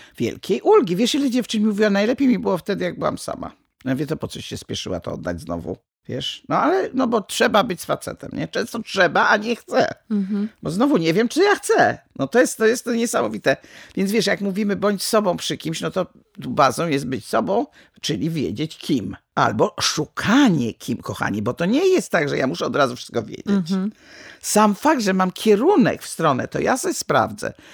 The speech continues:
Speaker 1: czy jak on robi tak, to ja to lubię, niezbyt lubię, znoszę, nie, nie znoszę czy nienawidzę, rozumiecie?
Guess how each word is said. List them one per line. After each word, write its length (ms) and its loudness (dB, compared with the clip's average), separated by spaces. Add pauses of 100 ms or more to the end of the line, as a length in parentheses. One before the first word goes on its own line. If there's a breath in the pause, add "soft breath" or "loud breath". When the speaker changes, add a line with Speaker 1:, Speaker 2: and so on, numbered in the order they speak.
(160 loud breath)
Speaker 1:
czy 100 0
jak 180 4
on 120 2
robi 280 -2
tak, 420 0
to 140 -2
ja 200 2
to 340 0 (460 soft breath)
lubię, 500 4 (1160)
niezbyt 560 0
lubię, 360 4
znoszę, 800 6
nie, 180 6
nie 340 8
znoszę 500 4
czy 140 2
nienawidzę, 680 6
rozumiecie? 580 -6